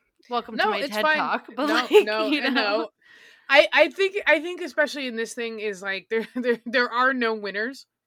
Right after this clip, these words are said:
Speaker 2: You know what I mean? I feel
Speaker 1: Uh, yeah.
Speaker 2: like, even when you win the game, like, we see this spiral that our main character goes through afterwards. Like, he
Speaker 1: Yeah.
Speaker 2: goes into this deep depression, and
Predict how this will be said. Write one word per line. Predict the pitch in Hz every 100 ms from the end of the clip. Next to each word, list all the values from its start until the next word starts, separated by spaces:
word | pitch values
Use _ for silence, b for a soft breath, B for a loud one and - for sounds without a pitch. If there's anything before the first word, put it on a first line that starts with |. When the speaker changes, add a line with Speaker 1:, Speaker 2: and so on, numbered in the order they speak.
| -
Speaker 2:
You | 311
know | 269
what | 226
I | 226
mean? | 220 226
I | 214
feel | - 233 220 -
Speaker 1:
Uh, | 214
yeah. | 196 143 127 139 196
Speaker 2:
like, | 240 240 277
even | 302 302 277
when | 262
you | 240 254
win | 226 226
the | 220
game, | 208 208 214 214
like, | 208 208
we | 202 220
see | - 254
this | 220 233 -
spiral | - 202 196 208 190 185 175 143 _ -
that | 180 170 -
our | 196 196
main | 190 190
character | 185 196 185 185
goes | 170 180 170
through | 185 170
afterwards. | 156 160 - 131 110 - -
Like, | 147 143 _ _
he | 175
Speaker 1:
Yeah. | 156 123 165 180 _ -
Speaker 2:
goes | 175 160
into | 170
this | 160 147
deep | 170 -
depression, | 151 202 185 - 180 170 170
and | 151 147 139